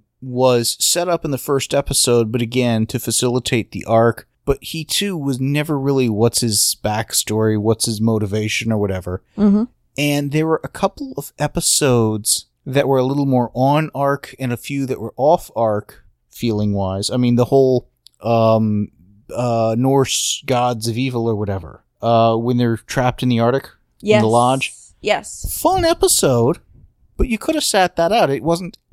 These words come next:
Speaker 1: essential. It didn't tie into the rest.
Speaker 2: Yeah.
Speaker 1: Um, but there was one or two things around the episode seven or eight mark, maybe, yeah, around eight,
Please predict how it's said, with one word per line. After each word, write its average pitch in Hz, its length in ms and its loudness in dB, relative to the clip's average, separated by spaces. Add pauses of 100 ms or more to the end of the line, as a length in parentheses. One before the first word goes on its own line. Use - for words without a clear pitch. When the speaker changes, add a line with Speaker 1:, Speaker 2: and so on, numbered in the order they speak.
(140)
Speaker 1:
essential. 156 480 -2
It 139 100 0
didn't 170 180 -6
tie 165 220 -2
into 156 200 -6
the 170 80 -2
rest. - 420 -6
Speaker 2:
Yeah. 202 280 -2 (560)
Speaker 1:
Um, 117 540 2 (320)
but 147 160 0
there 175 100 2
was 156 180 -2
one 143 200 -4
or 226 60 -8
two - 180 -6
things 151 600 -4
around 135 760 0
the 123 160 -6
episode 127 400 -4
seven 127 400 0
or 113 120 2
eight 110 180 -4
mark, 95 420 -6 (180)
maybe, 120 600 0
yeah, 185 200 -10
around 131 300 -2
eight, 101 300 -8